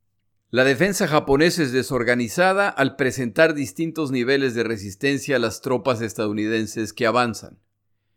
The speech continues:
Para el final del día del desembarco, los estadounidenses ya controlan un frente costero de veintisiete kilómetros mientras avanzan dentro de la isla.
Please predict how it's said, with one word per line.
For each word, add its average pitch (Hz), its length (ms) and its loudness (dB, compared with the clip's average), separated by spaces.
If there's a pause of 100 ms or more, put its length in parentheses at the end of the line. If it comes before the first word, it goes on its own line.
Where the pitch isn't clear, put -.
(300)
Para 107 160 -4
el 110 80 -2
final 143 460 2
del 127 180 4
día 151 320 4
del 113 220 0
desembarco, 147 880 2 (320)
los 120 160 -2
estadounidenses 139 800 2
ya 185 200 6
controlan 175 680 2
un 147 120 -2
frente 156 400 0
costero 143 520 2
de 117 140 4
veintisiete 117 1000 -2
kilómetros 113 800 -2 (360)
mientras 127 560 0
avanzan 156 800 2 (120)
dentro 131 520 -2
de 123 80 0
la 127 160 2
isla. 156 440 -4